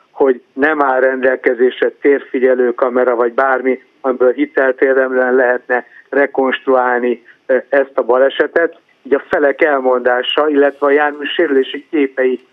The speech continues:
ami alapján tud a biztosító rekonstruálni. Ö, elmondja valaki, hogy mennyivel haladt, lehet látni a járműveknek a sérüléseit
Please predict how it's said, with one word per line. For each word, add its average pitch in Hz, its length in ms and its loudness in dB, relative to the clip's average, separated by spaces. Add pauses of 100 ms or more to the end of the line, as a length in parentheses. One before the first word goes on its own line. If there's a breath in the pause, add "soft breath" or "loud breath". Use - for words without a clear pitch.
(180 soft breath)
ami 139 280 0
alapján 131 500 0
tud 139 180 0
a 123 80 2
biztosító 131 600 -2
rekonstruálni. 120 840 -2 (500 loud breath)
Ö, 131 220 4 (600)
elmondja 156 600 0
valaki, 139 300 0
hogy 131 180 0
mennyivel 131 540 0
haladt, 151 640 -2 (280 loud breath)
lehet 147 340 0
látni 139 380 0
a 127 40 0
járműveknek 131 720 -2
a 123 80 -2
sérüléseit 143 800 0